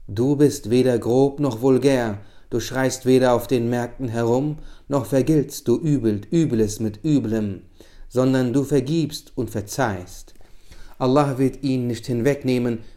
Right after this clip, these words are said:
bis er durch ihn die irregehenden Völker auf den geraden Weg gebracht hat und sie sagen, „Es gibt keine Gottheit außer Allah.“ Und er wird durch ihn blinde Augen, taube Ohren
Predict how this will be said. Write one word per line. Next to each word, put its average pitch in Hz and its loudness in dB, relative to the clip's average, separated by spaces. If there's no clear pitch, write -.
bis 139 -4
er 127 0
durch 117 0
ihn 131 0
die 113 -2
irregehenden 127 4
Völker 127 0
auf 113 -4
den 113 -2
geraden 117 0
Weg 107 -2
gebracht 107 -4
hat 104 -8
und 117 -4
sie 104 -2
sagen, 101 -4
„Es - -6
gibt 110 -4
keine 104 -4
Gottheit 101 -6
außer 104 -8
Allah.“ 92 -10
Und 143 -2
er 139 2
wird 135 2
durch - 0
ihn 135 0
blinde 127 2
Augen, 120 0
taube 123 2
Ohren 120 2